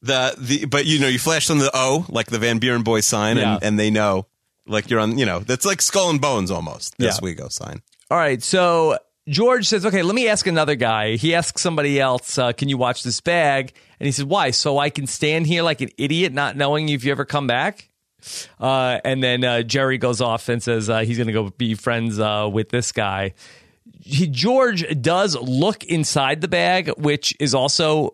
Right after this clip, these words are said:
Speaker 2: pretty weird, no?
Speaker 1: That he looks inside the bag. Like,
Speaker 2: Yeah.
Speaker 1: I, I, I have no problem with George leaving the bag, right? I, I think it's well with, after about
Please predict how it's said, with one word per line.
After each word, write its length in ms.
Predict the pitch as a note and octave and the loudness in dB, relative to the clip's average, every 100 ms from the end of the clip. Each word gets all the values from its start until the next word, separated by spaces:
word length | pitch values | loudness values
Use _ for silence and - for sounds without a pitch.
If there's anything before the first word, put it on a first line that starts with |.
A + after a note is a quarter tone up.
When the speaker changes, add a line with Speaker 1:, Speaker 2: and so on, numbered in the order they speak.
| - | -4
Speaker 2:
pretty 220 | E3 C#3+ | -2 0
weird, 460 | A#2+ C3 D3+ F3+ B2+ | 0 0 2 0 0
no? 340 | C#3 C#3+ G3 F#3+ _ B2+ | 0 2 0 -2 _ -6
Speaker 1:
That 180 | C#3 C#3 | -2 0
he 100 | D3 | 2
looks 280 | C#3+ - | 2 0
inside 340 | A3 - G#3 G#3 | 0 2 0 0
the 60 | |
bag. 400 | F3+ A3 A3 G#3 - | -2 0 0 -2 -6
Like, 180 | D#3+ D#3 | -2 -2
Speaker 2:
Yeah. 180 | F2+ F2+ _ | -4 -8 _
Speaker 1:
I, 140 | F3+ - - | -4 -4 -4
I, 140 | A#3+ - | -4 -2
I 60 | C#4 | -2
have 120 | D#4+ | 0
no 100 | D#4 | 0
problem 280 | - G#3+ G3+ | 0 0 0
with 100 | D3 | 2
George 240 | E3+ A#2+ | 0 0
leaving 420 | A#2+ C#3+ A#2 G#2 | 0 2 2 0
the 80 | F2+ | 0
bag, 340 | F2 F2 E2+ | -2 -4 -4
right? 280 | G2+ A2 E3 - | -2 0 0 -2
I, 120 | B2+ | -4
I 80 | C3+ | -4
think 280 | C3+ F3+ - | -2 -4 -2
it's 220 | D3+ - | -4 -4
well 280 | C#3 C3 D#3 | -4 -2 0
with, 240 | D#3 C#3 - | 0 -2 0
after 320 | D3 D#3 G3 | -2 0 -2
about 320 | D#3 B2+ A#2+ | 0 0 -2